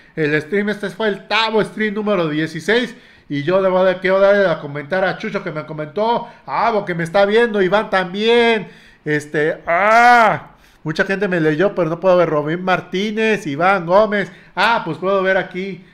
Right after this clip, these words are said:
los cuatro espectadores. ¿Quién son los cuatro espectadores? Ah, es que no está, esa cosa no está en Twitch. Ah, actualizar el chat. Ah, es que tenía que actualizar el mugre chat aquí. Ay, no se ve. Ah,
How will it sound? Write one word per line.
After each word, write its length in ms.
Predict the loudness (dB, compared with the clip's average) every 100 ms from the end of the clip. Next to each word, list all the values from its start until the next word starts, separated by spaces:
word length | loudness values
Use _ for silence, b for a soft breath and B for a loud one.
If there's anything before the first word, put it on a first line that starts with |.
| B
los 160 | -12 -8
cuatro 260 | -8 -8 -12
espectadores. 560 | -10 -6 -4 -4 -4
¿Quién 160 | -6 -6
son 140 | -6
los 100 | -8
cuatro 220 | -10 -10
espectadores? 580 | -12 -14 -8 -6 -6 -10 -8
Ah, 220 | -4 -2
es 80 | -4
que 140 | -8 -12
no 80 |
está, 240 | -12 -12 -16 _ b b b
esa 240 | -10 -10
cosa 240 | -12 -10 -10
no 80 | -10
está 160 | -10
en 140 | -10 -8
Twitch. 260 | -8 -8
Ah, 560 | -18 -18 -16 -10 -6 -6
actualizar 540 | -8 -10 -10 -8 -6
el 100 | -8
chat. 380 | -4 -2 -2 -8 b b b b
Ah, 120 | -6 -6
es 60 |
que 80 | -6
tenía 240 | -10 -10 -10
que 80 |
actualizar 420 | -12 -10 -8 -6 -6
el 80 |
mugre 300 | -6 -6 -6
chat 260 | -6 -8 -8
aquí. 440 | -8 -8 -10 -12 b b b b -8
Ay, 260 | -4 -4
no 120 | -6 -8
se 120 | -8
ve. 320 | -4 -4 -6 -12 B B B
Ah, 1040 | -12 -6 -2 0 2 4 4 6 4 2